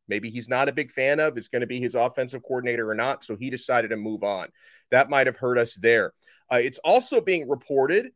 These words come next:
that the uncertainty over Miami's offense might keep Tyler Harrell,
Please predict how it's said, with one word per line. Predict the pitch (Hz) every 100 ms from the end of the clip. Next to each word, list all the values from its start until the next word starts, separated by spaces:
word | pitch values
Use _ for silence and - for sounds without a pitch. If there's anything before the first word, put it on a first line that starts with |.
| _ _ _ _
that | 151 160 165
the | 165
uncertainty | 185 208 - 214 247 247 220 196
over | 170 160
Miami's | 160 156 170 190 185 170 180
offense | 226 240 185 170 156
might | 165 220 -
keep | - 202 196
Tyler | - 175 196 185 180
Harrell, | 143 185 175 117